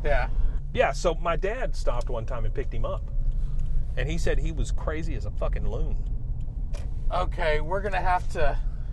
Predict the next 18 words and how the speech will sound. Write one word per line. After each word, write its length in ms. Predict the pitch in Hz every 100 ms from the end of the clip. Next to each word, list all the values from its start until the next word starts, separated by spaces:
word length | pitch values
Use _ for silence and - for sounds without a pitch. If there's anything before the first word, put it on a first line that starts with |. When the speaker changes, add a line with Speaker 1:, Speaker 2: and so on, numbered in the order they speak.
| - -
Speaker 1:
we're 100 | 175
gonna 140 | 175
have 180 | 170 165 -
to 420 | 156 135 135 135
stop 460 | - - 175 156 -
here 180 | 160 151
for 200 | - 143
a 40 |
minute 400 | 147 147 147 143 135
'cause 320 | - 143 135 143
we 140 | 143
are 120 | 135
going 400 | 131 143 139 139
through, 560 | - 147 139 135 135 135
uh, 360 | - 131 127 127
Canadian 640 | - 139 139 147 143 135 131
customs. 760 | - 156 - 226 240 240 - -
Speaker 2:
Oh, 140 | -